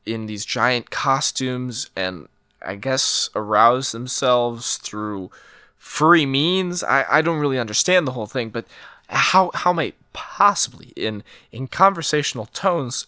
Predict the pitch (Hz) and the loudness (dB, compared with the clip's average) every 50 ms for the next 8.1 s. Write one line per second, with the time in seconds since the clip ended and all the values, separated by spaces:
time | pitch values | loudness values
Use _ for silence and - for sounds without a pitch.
0 | _ _ - - - - 151 131 - - - 196 196 196 - - - - - 131 | _ _ -2 0 0 0 0 -4 -8 0 2 2 2 2 0 -4 -4 -2 -2 -4
1 | 117 104 - _ _ _ _ _ _ _ _ - 127 139 147 147 139 135 - - | -4 -6 -8 _ _ _ _ _ _ _ _ -2 -2 0 0 0 -2 -2 -2 -2
2 | 147 135 - - 117 - 127 117 113 - - 190 233 247 180 123 127 139 - - | -2 -2 -4 -8 -8 -6 -4 -4 -4 -2 2 2 2 2 2 -2 -2 -4 2 2
3 | 143 147 127 - - 139 120 _ _ _ - 165 _ _ _ - - 135 175 - | 2 2 2 -2 -8 -8 -8 _ _ _ -20 -20 _ _ _ -16 -6 -6 2 4
4 | 196 190 175 - - 202 220 214 202 165 143 131 - 151 139 - 131 127 127 - | 4 4 4 6 6 6 6 6 4 2 0 0 0 -2 -8 -8 -8 -10 -8 -4
5 | - 160 - _ - - - - 180 233 254 - - - - - 139 110 110 - | -4 -4 -4 _ -10 -8 -6 -2 -2 -2 -2 -4 -6 -4 -2 0 0 0 -2 -4
6 | - - - - - 160 160 156 143 135 107 107 139 135 135 135 143 - 170 147 | -14 -20 -18 -10 -4 2 6 6 8 8 8 6 6 6 6 4 2 2 0 0
7 | - 147 135 - 131 117 117 120 165 202 196 185 151 113 104 101 - - 113 120 | -2 -6 -6 -4 -4 -4 -2 2 2 2 2 2 0 0 0 -2 -2 -4 -8 -10
8 | 117 | -10